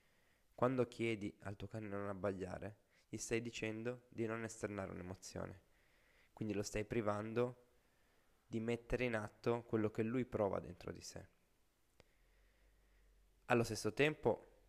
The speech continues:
quello che io ti consiglio di fare è di capire perché sta abbagliando, non chiedergli di smettere, tanto non avrebbe senso, anzi, come dicevamo, andresti a peggiorare la situazione. Una volta che hai capito qual è il motivo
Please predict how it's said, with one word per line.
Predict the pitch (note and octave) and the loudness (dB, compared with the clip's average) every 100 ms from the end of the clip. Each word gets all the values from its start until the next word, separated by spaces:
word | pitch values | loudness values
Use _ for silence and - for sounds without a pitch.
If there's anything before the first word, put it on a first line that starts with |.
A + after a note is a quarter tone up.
| - | -10
quello | - A2 | 0 2
che | G#2+ G#2+ | 2 2
io | G#2 | 2
ti | G#2 | 0
consiglio | G2+ G2 G2 F#2+ | -4 -6 -6 -6
di | D#2+ | -6
fare | F#2 B2 C3+ B2+ - - - - _ - | -6 -4 0 0 -2 -14 -20 -20 _ -20
è | - G#2+ | -6 -4
di | G#2+ G2+ F#2 _ | -2 -4 -4 _
capire | - - - A2+ A#2+ | -18 -12 -2 0 2
perché | - - | -2 -4
sta | G2+ - | -6 0
abbagliando, | G#2 F#2 G2 F2+ F2+ D#2 - - _ _ | 0 2 -2 -2 -8 -10 -16 -20 _ _
non | A2 A#2+ A#2+ | -2 0 0
chiedergli | - A2 G#2+ G2+ | 2 4 4 2
di | G2 | -4
smettere, | F#2 F#2 F2+ - G2 F#2 _ _ | -6 -8 -10 -10 -10 -12 _ _
tanto | A2 G#2 A2 | -2 0 -2
non | G#2+ | 0
avrebbe | G2+ G2+ F#2+ | 2 0 0
senso, | G2+ - F#2 F#2+ - G2 - _ | -2 -2 -6 -6 -10 -12 -14 _
anzi, | - G2+ F2 - - _ | -2 -2 -4 -10 -12 _
come | - F#2+ | -8 -6
dicevamo, | F2 - G#2+ G#2 G2+ - | -4 -2 -2 -2 -4 -6
andresti | - G#2 F#2+ G#2 - | -10 -4 -4 -4 -10
a | |
peggiorare | - A2+ G#2+ G#2 F2 | -4 -6 0 0 0
la | F2+ | -4
situazione. | - F2+ - - E2+ F#2 - _ _ _ _ _ _ _ _ _ _ _ _ _ _ _ _ - - - - _ - _ _ _ | -6 -10 -10 -10 -10 -12 -20 _ _ _ _ _ _ _ _ _ _ _ _ _ _ _ _ -20 -20 -20 -20 _ -20 _ _ _
Una | A2 G#2+ | -2 2
volta | A#2+ - | 2 2
che | - | -6
hai | |
capito | - - A2 - G2 | -8 -4 -2 -2 -2
qual | G2 G2 | 0 0
è | |
il | G#2 | 0
motivo | G2 F#2+ - A2 F#2+ F#2 - | -2 -6 0 0 2 0 -4